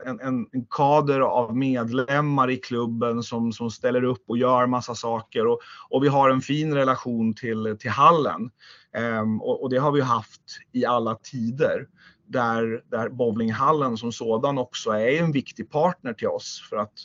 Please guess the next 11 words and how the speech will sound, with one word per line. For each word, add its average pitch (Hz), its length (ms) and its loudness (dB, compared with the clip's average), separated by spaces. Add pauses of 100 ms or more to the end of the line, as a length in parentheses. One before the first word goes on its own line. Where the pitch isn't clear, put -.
de 127 220 -2
vill 160 280 0
att 127 180 0
den 120 120 -4
här 120 120 -2
tävlingen 117 520 -2
ska 117 140 -8
gå 139 280 0
hos 139 220 -6
oss. - 260 -8
Och 113 220 -2